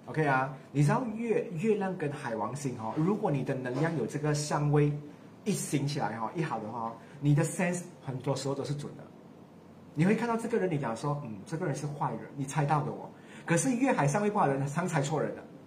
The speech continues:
这个是好人，这是坏人，结果是让好人来害他，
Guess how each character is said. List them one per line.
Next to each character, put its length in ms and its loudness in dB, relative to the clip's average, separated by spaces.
这 120 2
个 60 6
是 60 0
好 160 4
人， 80 2
这 80 4
是 60 2
坏 180 2
人， 100 4
结 120 4
果 100 2
是 120 -2
让 120 2
好 200 -2
人 100 -2
来 180 -4
害 160 2
他， 180 -4